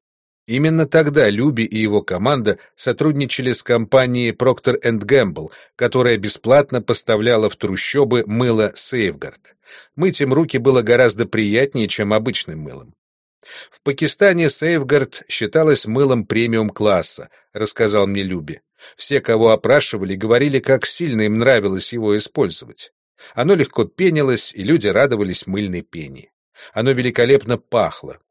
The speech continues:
Внезапно мытьё рук стало чуть более приятным процессом. «Я считаю, что цель пропаганды мытья рук должна быть не в изменении поведения, а в привитии привычки», объяснял Люби.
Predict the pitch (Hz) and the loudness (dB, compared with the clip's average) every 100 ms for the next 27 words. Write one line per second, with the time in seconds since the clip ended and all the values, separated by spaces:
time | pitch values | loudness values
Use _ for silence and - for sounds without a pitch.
0 | _ _ - 104 131 120 139 - 113 117 | _ _ -12 -4 -2 0 0 0 -2 -2
1 | - 113 101 101 - - _ - - 151 | -2 0 2 0 -4 -20 _ -10 -2 0
2 | 139 - 127 117 143 135 - 139 135 123 | 0 -2 -6 0 4 4 2 0 2 2
3 | - 117 127 123 - 82 - - _ _ | 2 -4 -2 -2 -4 -10 -12 -16 _ _
4 | _ _ _ _ - - - 107 127 - | _ _ _ _ -20 -20 -6 -2 0 -2
5 | 123 123 113 - 120 - 127 107 107 - | 2 4 4 2 -4 -2 -4 -2 -2 0
6 | 104 113 117 95 95 104 - 104 95 131 | 0 2 2 0 -2 -4 -2 -2 0 -2
7 | - - _ 120 131 113 135 127 - 131 | -6 -20 _ -2 0 2 0 0 -2 -2
8 | 131 131 120 131 147 135 131 135 127 127 | 0 0 0 -2 -2 -2 -2 -2 -2 -2
9 | 123 110 76 - - _ _ 117 107 - | -4 -6 -6 -12 -18 _ _ -6 -6 -4
10 | 117 117 120 117 - 117 - 123 127 151 | -6 -4 -4 -6 -6 -6 -4 -2 0 0
11 | 110 - - - _ - 98 110 - 113 | -2 -4 -12 -16 _ -14 -8 -8 -6 -4
12 | 101 117 117 80 - | -2 -2 -4 -6 -12